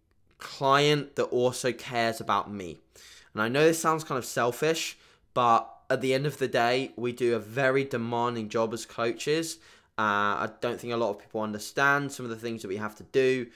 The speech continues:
some of the hours that we have to work, and some of the difficulties that we, that we face. And I like it when a client understands that and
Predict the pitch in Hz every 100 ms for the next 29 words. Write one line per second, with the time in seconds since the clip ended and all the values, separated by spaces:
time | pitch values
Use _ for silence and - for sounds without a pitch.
0 | - _ _ 117 110 110 117 117 98 95
1 | 160 98 95 143 160 160 - - 95 95
2 | - 120 110 113 123 - 113 110 107 101
3 | 101 92 101 - 95 123 147 311 113 -
4 | - - - - _ - 113 110 110 113
5 | 110 - - 131 131 123 120 131 139 -
6 | 131 - 117 117 113 110 113 107 _ _
7 | _ 107 - 127 123 - 113 113 - 147
8 | 123 107 90 78 - _ - 113 110 107